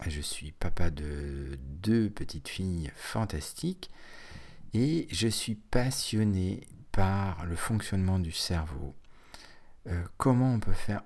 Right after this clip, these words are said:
autrement avec notre cerveau. Je suis passionné par l'apprentissage et, euh, j'accompagne des hommes et des femmes à transformer leurs épreuves en opportunités. C'est-à-dire que,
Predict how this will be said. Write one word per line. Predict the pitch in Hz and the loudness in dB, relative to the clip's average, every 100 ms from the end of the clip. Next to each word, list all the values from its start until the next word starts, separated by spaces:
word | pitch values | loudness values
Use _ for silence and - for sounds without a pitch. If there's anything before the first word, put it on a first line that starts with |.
| - | 0
autrement | 127 123 - 101 101 104 | 4 4 2 0 0 2
avec | 95 90 | 0 -2
notre | 92 85 | -2 -2
cerveau. | 90 85 73 87 | -4 -4 -6 -6
Je | 95 | -8
suis | - - | -10 2
passionné | 139 - - 107 107 120 113 - | 6 6 6 0 2 0 -4 -2
par | 92 82 | 0 0
l'apprentissage | 85 87 - 87 82 80 110 147 123 92 - - - - - - - - | 0 4 6 6 0 -4 -2 0 -2 -6 -12 -18 -16 -16 -18 -20 -12 -2
et, | 113 131 127 | 2 4 4
euh, | 95 90 87 | 4 2 0
j'accompagne | 85 113 123 104 - 107 117 | 0 0 0 0 10 10 10
des | 92 87 95 | 4 0 2
hommes | 127 131 | 4 4
et | 92 | 2
des | 92 | -2
femmes | - - 107 127 90 | -2 -2 0 0 -2
à | - - | -6 -8
transformer | - 131 - 98 113 120 | -4 -4 -2 0 0 0
leurs | 82 80 | -2 -2
épreuves | 101 - 120 104 | -2 0 0 0
en | 82 | 0
opportunités. | 104 117 98 - 90 82 - - - - - - - - - - - - - - - | 0 2 2 4 0 -2 -4 -12 -14 -18 -20 -20 -20 -20 -20 -20 -20 -20 -20 -18 -16
C'est-à-dire | - 85 87 92 135 | -12 -6 -4 -2 -2
que, | 139 110 | 0 -4